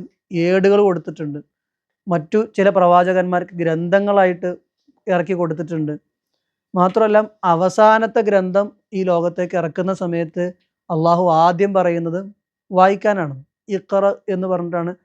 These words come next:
ആദ്യത്തെ സൂക്തം തന്നെ ആരംഭിക്കുന്നത്. ഖുർആനിൻ്റെ അവതരണം തന്നെ ആരംഭിക്കുന്നത്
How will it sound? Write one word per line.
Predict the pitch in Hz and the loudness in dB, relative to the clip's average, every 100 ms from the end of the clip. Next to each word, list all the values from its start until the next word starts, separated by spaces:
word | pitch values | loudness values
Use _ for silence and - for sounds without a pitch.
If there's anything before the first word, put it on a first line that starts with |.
| _ _ - | _ _ -8
ആദ്യത്തെ | 160 165 170 190 196 180 185 _ _ - | -2 0 0 -2 -4 -6 -6 _ _ -18
സൂക്തം | - 180 165 190 | -6 -6 -2 -4
തന്നെ | 180 170 170 175 | -2 -2 -4 -4
ആരംഭിക്കുന്നത്. | 160 160 156 156 160 147 147 | -4 -4 -6 -6 -8 -8 -6
ഖുർആനിൻ്റെ | 165 175 190 196 196 | -2 0 0 0 2
അവതരണം | 175 165 185 190 190 | 2 2 0 0 -4
തന്നെ | 180 | -4
ആരംഭിക്കുന്നത് | 170 156 160 156 170 156 | -2 -4 -4 -6 -6 -8